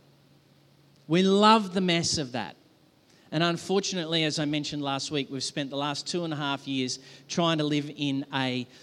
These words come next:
um, a context that's sanitised everywhere you go, you know, pump, pump, sanitize your hands, sanitize, sanitize, sanitize. And unfortunately, the stronghold that has developed in people's thinking is that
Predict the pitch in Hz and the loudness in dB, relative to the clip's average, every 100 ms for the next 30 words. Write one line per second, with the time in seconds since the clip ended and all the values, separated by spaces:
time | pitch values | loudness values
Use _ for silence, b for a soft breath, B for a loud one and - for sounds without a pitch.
0 | B _ - 139 131 135 143 - - 175 | B _ -4 -4 -4 -8 -10 -8 -4 -4
1 | 170 147 120 - - 139 - 156 147 143 | -2 -6 -6 -8 -8 -4 -2 -2 -2 -4
2 | 143 117 98 87 - - _ - 143 151 | -4 -4 -8 -10 -12 -12 _ -6 0 2
3 | 139 131 127 131 104 82 - 135 139 143 | 2 0 -2 -2 -4 -10 -12 -4 -2 -2
4 | 139 B - 160 160 - 160 151 147 - | -6 B -8 -6 -6 -6 -4 -4 -4 -6
5 | 151 147 143 147 127 123 139 143 143 - | -4 -4 -6 -6 -6 -6 -4 -4 -4 -8
6 | B B - 160 156 147 147 139 147 135 | B B -8 -4 -4 -4 -4 -4 -4 -6
7 | 131 135 123 127 127 127 120 120 - B | -4 -6 -4 -6 -8 -6 -6 -6 -10 B
8 | 151 147 143 143 202 208 208 165 139 131 | -2 0 0 -2 0 2 0 -2 -2 -2
9 | 127 120 B B B B B B _ - | -4 -8 B B B B B B _ 0
10 | - - 190 196 185 175 147 135 131 156 | 2 4 6 6 6 2 2 -2 -2 -2
11 | 147 151 147 170 135 156 135 - 143 139 | 0 -2 0 0 0 -2 -2 -2 -4 -4
12 | 123 - 175 151 123 120 120 120 117 131 | -6 -4 -4 -2 -2 0 0 0 0 -4